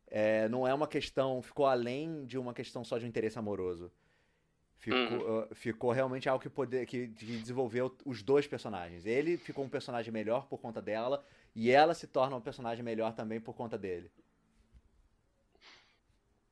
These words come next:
Speaker 2: Não, exatamente, assim, e, e, e muito bacana no final se revelar como,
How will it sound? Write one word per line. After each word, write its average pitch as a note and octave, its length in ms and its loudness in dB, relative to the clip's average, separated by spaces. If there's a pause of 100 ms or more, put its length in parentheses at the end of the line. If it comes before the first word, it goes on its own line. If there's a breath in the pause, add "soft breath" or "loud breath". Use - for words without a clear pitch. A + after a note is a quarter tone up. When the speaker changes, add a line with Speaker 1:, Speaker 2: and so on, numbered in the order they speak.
(400)
Speaker 2:
Não, G#3 160 2
exatamente, - 560 4
assim, - 120 -2
e, - 320 -6
e, - 720 0 (680 loud breath)
e D3+ 60 2
muito C#3+ 180 2
bacana F3+ 360 6
no C3 80 4
final B2+ 380 6
se C#3 120 4
revelar B2 380 8
como, C3 640 2